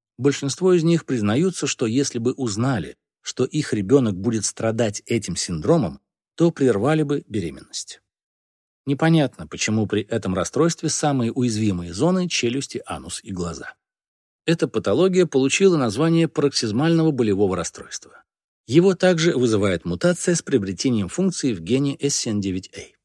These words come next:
При деполяризации клетки натриевый ток работает нормально, но деактивируется медленно и не до конца. В результате нейроны, отвечающие за восприятие боли,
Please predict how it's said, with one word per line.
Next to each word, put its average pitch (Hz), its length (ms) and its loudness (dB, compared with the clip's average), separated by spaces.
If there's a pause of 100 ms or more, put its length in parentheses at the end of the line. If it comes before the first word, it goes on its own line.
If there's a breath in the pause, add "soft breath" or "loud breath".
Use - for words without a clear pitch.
(800)
При 170 240 2
деполяризации 135 920 0
клетки 90 640 -8
натриевый 117 580 0
ток 165 320 0
работает 101 480 -2
нормально, 123 480 -4 (280)
но 170 160 2
деактивируется 123 840 2
медленно 175 500 2
и 131 200 -6
не 123 100 0
до 117 100 0
конца. - 460 -12 (600)
В 117 60 0
результате 123 540 2
нейроны, 120 500 2
отвечающие 110 760 0
за 95 180 0
восприятие 87 600 -2
боли, 160 380 4